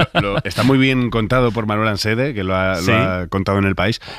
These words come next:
Speaker 1: Una, una investigación que a lo que va es cómo comenzó la vida. Es decir, sabemos que, eh, producir los componentes básicos de la vida, pues es, era relativamente sencillo en, en esas condiciones de, del, del comienzo de,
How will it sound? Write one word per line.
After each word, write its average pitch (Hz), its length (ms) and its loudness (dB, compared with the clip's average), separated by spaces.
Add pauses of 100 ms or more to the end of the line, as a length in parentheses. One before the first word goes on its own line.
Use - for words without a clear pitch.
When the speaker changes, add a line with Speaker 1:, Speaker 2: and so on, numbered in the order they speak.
(100)
Speaker 1:
Una, 104 320 2
una 107 120 2
investigación 123 540 2
que 104 260 0
a 90 120 -2
lo 87 80 0
que 82 100 -2
va 98 160 2
es 117 180 0
cómo 120 440 0
comenzó 104 640 0
la 85 120 0
vida. 107 240 0
Es 87 80 -2
decir, 95 300 -2 (380)
sabemos 98 540 0
que, 101 680 0 (420)
eh, - 80 -12 (420)
producir 98 400 0
los 117 200 2
componentes 104 440 0
básicos 98 380 -4
de 98 80 -2
la 92 100 -2
vida, 101 300 -4
pues 78 180 -12
es, 87 220 -8
era 92 320 -4
relativamente 90 680 -4
sencillo 98 320 -2
en, 78 160 -6
en 76 160 -8
esas 98 240 -6
condiciones 87 720 -4
de, 76 440 -8
del, 67 380 -14
del 71 180 -12
comienzo 78 340 -2
de, 82 280 2